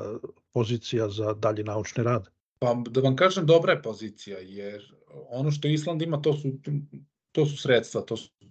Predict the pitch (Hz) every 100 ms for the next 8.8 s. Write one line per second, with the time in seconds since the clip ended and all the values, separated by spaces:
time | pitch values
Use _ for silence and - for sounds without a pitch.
0 | - 101 - - _ _ - 127 135 151
1 | - 135 165 160 151 143 147 165 147 131
2 | 120 120 117 113 120 117 131 147 151 170
3 | 165 160 160 156 147 139 - 139 147 131
4 | 135 127 - 143 147 139 131 131 127 135
5 | 135 127 127 120 117 107 113 110 - 107
6 | 104 - 120 110 113 104 101 - - -
7 | _ - 104 101 101 139 139 151 160 -
8 | 143 151 147 131 120 131 143 147